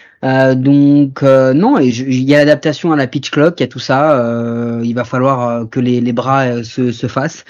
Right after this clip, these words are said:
que les joueurs s'habituent, mais, euh, c'est triste, c'est triste, mais surtout que c'est, c'est surtout triste parce que les Brewers pourraient perdre Burns à l'intersaison.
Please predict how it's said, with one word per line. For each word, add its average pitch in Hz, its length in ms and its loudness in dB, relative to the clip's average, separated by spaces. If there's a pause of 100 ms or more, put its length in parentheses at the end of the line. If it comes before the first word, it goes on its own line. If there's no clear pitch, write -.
(320)
que 139 100 0
les 127 220 4
joueurs 127 240 -2
s'habituent, 123 480 -4
mais, 120 320 0
euh, 113 80 -6
c'est - 100 -4
triste, - 400 -4 (340)
c'est - 140 0
triste, - 460 -4
mais 135 180 2
surtout - 240 -8
que - 80 -20
c'est, 156 160 0
c'est - 160 -6
surtout 156 220 -6
triste - 260 -2
parce - 140 -10
que 135 80 -2
les 135 60 4
Brewers 156 440 0
pourraient 135 240 -2
perdre 135 240 -2
Burns 165 300 -2
à 123 80 -2
l'intersaison. 120 480 -8